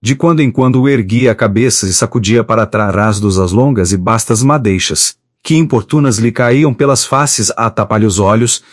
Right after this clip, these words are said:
estorvar o serviço em que se ocupava, e então deixava ver um lindíssimo oval ornado pela mais graciosa boca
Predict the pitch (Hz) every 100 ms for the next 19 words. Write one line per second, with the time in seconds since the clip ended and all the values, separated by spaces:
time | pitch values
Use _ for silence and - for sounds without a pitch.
0 | - _ _ 160 - 143 160 151 143 120
1 | 110 90 123 127 - 104 98 117 - 139
2 | 170 175 151 107 107 107 101 - _ _
3 | _ _ _ - 180 160 175 156 127 156
4 | 135 113 113 127 131 127 120 113 113 139
5 | 139 113 98 113 110 95 110 107 101 107
6 | 101 101 101 113 107 - 127 113 95 127
7 | 151 165